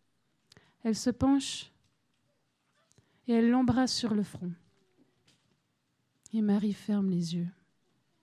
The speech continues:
Puis elle repart, droite.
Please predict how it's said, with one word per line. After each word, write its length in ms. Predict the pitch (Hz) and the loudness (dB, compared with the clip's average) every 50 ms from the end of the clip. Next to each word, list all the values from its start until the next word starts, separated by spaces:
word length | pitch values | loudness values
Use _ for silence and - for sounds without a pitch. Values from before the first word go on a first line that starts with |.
| _ _ _ _ _ _ _ _ _ _ _ _ _ _ _ _ _ _ _ _ _ _ _ _ 494 508 508 508 _ _ _ 285 285 571 571 571 _ _ _ _ _ _ _ _ _ _ _ _ _ _ _ _ - | _ _ _ _ _ _ _ _ _ _ _ _ _ _ _ _ _ _ _ _ _ _ _ _ _ _ _ _ _ _ _ _ _ _ _ _ _ _ _ _ _ _ _ _ _ _ _ _ _ _ _ _ 0
Puis 100 | - 233 | 2 2
elle 100 | 220 226 | 4 4
repart, 640 | 226 240 240 - 240 233 226 180 - - - - - _ _ _ _ _ _ _ _ _ _ _ _ _ _ _ - | 4 4 6 6 6 6 6 2 -2 -6 -14 -20 -20 _ _ _ _ _ _ _ _ _ _ _ _ _ _ _ -6
droite. 520 | 190 180 196 185 180 - - - - - | -2 0 2 0 0 -2 -6 -12 -14 -14